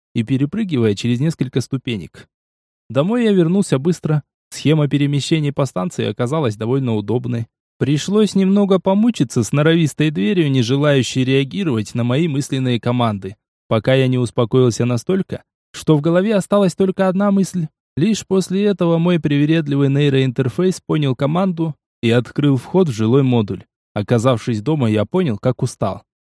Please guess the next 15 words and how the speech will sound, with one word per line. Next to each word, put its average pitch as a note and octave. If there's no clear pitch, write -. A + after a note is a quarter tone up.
Масса D#3
впечатлений E3
измотала D#3
организм F3
и D#3
психику. D#3+
Овальный C3+
гроб C3+
медицинской B2+
капсулы C3
ждал D3+
меня, A2
приветливо A#2+
распахнув A#2+
нутро. A2